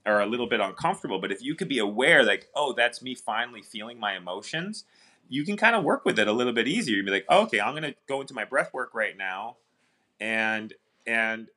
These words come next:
these emotions that I never, ever held space for, that I never processed from possible childhood or what have you, they're gonna come up a little bit. And I'm gonna hold space for them in this present space. And I'm gonna process them. And it, and it can come out as crying. It can come out as shaking. It can come out as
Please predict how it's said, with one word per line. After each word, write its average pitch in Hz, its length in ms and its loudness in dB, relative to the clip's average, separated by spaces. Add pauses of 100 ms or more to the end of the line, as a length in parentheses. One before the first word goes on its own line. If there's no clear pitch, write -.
these 117 160 -6
emotions 131 380 -6
that 131 100 -4
I 110 100 -2
never, 110 500 -2
ever 135 220 -2
held 147 180 -6
space 92 420 -10
for, 95 260 -2
that 92 120 -2
I 90 100 0
never 98 280 -2
processed 98 600 0
from 92 120 -6
possible 90 380 -2
childhood 107 840 0
or 85 160 -6
what 92 220 -4
have 113 260 4
you, 90 240 -4 (220)
they're 135 100 0
gonna 180 160 0
come 180 140 -2
up 202 140 -2
a - 20 -2
little 82 220 -4
bit. - 200 -10 (880)
And 107 120 2
I'm 107 80 2
gonna 127 100 -4
hold 135 180 -2
space - 320 0
for 113 140 -4
them 76 240 -4 (100)
in 98 160 -4
this 107 160 -4
present - 380 0
space. - 640 0
And 101 120 -4
I'm 95 100 -2
gonna 90 120 -4
process 98 560 2
them. 135 300 0 (100)
And 95 160 0
it, - 220 -6
and 98 100 -4
it 95 80 -4
can 95 100 -12
come 92 200 -6
out 85 100 -2
as 82 100 -8
crying. 107 520 0
It 98 60 -10
can 90 100 -18
come 95 120 -12
out 80 120 -4
as 80 80 -8
shaking. 95 400 -2
It 107 80 -18
can 95 100 -20
come 85 80 -8
out 78 100 -6
as 78 200 -8